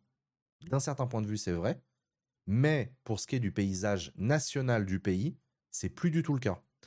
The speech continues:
Le paysage national du pays, il est dominé aux élections présidentielles et aux élections législatives, même s'il y a des alliances, euh, par les macronistes, qui sont pas très bons au niveau local, par la France insoumise, euh, qui a pas une très bonne implantation locale,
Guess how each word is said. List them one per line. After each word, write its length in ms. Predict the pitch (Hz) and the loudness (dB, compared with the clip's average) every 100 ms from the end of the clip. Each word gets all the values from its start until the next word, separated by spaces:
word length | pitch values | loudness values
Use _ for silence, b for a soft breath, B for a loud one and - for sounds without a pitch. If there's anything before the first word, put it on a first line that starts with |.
| B B _ | B B _
Le 80 | 92 | -4
paysage 480 | - 147 131 135 117 | 2 4 4 2 2
national 360 | 107 110 104 | 0 0 0
du 120 | 92 | 0
pays, 420 | 85 92 117 180 - | -2 0 0 -2 -4
il 160 | 92 | -2
est 60 | 87 | -2
dominé 720 | 82 90 190 175 156 123 - - _ _ _ _ - | 0 4 6 6 4 2 0 -8 _ _ _ _ 0
aux 80 | |
élections 400 | 113 110 107 117 | 2 2 0 0
présidentielles 720 | 104 95 90 92 - 98 90 - b b _ | 0 -2 0 -2 0 0 0 -2 b b _
et 160 | 160 180 | 2 4
aux 80 | |
élections 340 | 139 123 113 117 | 4 2 2 2
législatives, 600 | 101 95 98 87 104 87 | 0 0 -2 -2 -2 0
même 100 | 85 | -2
s'il 160 | - | -2
y 40 | 85 | -2
a 20 | |
des 180 | 80 78 | -2 -2
alliances, 480 | 80 113 180 - B B B B - | 0 2 0 -2 B B B B -4
euh, 500 | 82 78 78 76 76 - | -2 0 -2 -4 -4 2
par 120 | 110 | 4
les 80 | 101 | 4
macronistes, 680 | 101 - 95 110 - - - _ | 2 2 0 0 -2 -8 -14 _
qui 100 | - | -12
sont 160 | - 170 | -8 -6
pas 120 | 101 | -6
très 180 | - 92 | -4 -2
bons 120 | 98 | 0
au 40 | 95 | 0
niveau 180 | 85 | 0
local, 400 | 85 85 95 123 156 B B B _ | 0 0 0 0 -2 B B B _
par 160 | - 82 | -2 0
la 160 | 80 | -2
France 240 | 78 117 120 | 0 -2 0
insoumise, 540 | 110 104 90 147 117 - _ _ _ _ | -2 0 0 0 -4 -6 _ _ _ _
euh, 60 | 78 | -8
qui 80 | 78 | -4
a 40 | |
pas 120 | 98 | -2
une 80 | 95 | -2
très 180 | - 98 | -2 0
bonne 160 | 101 | 2
implantation 440 | 101 87 85 82 82 | 0 -2 -4 -4 -2
locale, 400 | 78 110 143 | -2 0 0